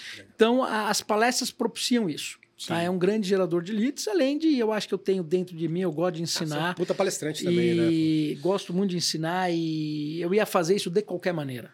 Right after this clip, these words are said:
Speaker 1: Sim,
Speaker 2: É,
Speaker 1: incrível.
Speaker 2: mas acabou virando um negócio.
Speaker 1: Que legal, legal. Guga, pô, muito bacana poder ter essa, esse retrospecto, né, cara? Muita coisa interessante que você,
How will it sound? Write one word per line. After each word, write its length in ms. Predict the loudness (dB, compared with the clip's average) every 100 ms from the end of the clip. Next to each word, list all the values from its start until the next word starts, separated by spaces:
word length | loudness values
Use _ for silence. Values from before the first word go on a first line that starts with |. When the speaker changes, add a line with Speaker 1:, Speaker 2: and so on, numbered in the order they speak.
| _ -10
Speaker 1:
Sim, 320 | -8 -8 -10
Speaker 2:
É, 80 | -8 -6
Speaker 1:
incrível. 120 | -6 -6
Speaker 2:
mas 160 | -4
acabou 240 | 0 2 2
virando 280 | 2 0
um 40 | 0
negócio. 560 | -2 -6 -10 -14 -18 _ _ _ -10
Speaker 1:
Que 80 |
legal, 360 | -8 -4 0 0
legal. 520 | 0 0 0 0 -2 0
Guga, 280 | 4 4
pô, 320 | 4 0 2 2
muito 240 | 0 2
bacana 300 | 4 6 4
poder 420 | 4 4 4 4
ter 120 | 2
essa, 260 | 2 2 0
esse 140 | 0
retrospecto, 680 | 0 2 0 2 0 0 -4
né, 140 | -2 -2
cara? 220 | -4 0
Muita 240 | 0 0
coisa 200 | 2 0
interessante 480 | 0 0 0 -2 -4
que 60 | -8
você, 160 | -10